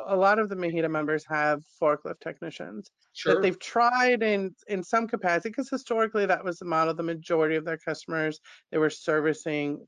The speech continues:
Speaker 1: forklifts. And forklifts certainly have become more automated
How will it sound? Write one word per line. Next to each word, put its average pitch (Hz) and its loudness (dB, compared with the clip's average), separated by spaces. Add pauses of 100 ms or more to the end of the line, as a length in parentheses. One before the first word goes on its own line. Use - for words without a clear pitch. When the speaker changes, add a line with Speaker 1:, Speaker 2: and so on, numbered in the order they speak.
Speaker 1:
forklifts. 151 -6
And 247 0
forklifts 277 2
certainly 196 0
have 170 0
become 165 0 (340)
more 160 2
automated 156 2